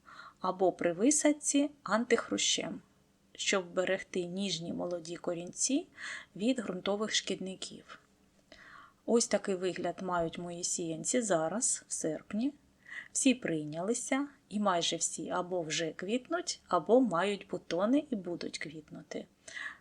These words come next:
Тільки один я маю сумніви, чи заквітне в цьому сезоні, ось цей найменшенький. Щодо хвороб та шкідників.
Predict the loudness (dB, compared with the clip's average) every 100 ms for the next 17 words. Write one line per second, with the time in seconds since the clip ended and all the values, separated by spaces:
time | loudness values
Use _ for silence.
0 | _ -14 -14 -2 0 0 6 6 6 2
1 | 0 0 2 2 2 0 0 0 4 6
2 | 6 4 4 4 4 2 0 -2 -2 -4
3 | 0 0 0 -2 -2 -4 -2 -2 -2 -6
4 | -10 -16 -20 -20 4 8 8 6 -2 -2
5 | -4 -4 -4 -4 -8 -2 2 0 -2 -12
6 | -14 -16 _ _ _ _ _ _ _ _
7 | -18 -14 -14 -14 -16 -2 6 8 10 8
8 | 6 6 6 6 4 4 0 -6 -8 -10
9 | -12 -16 -20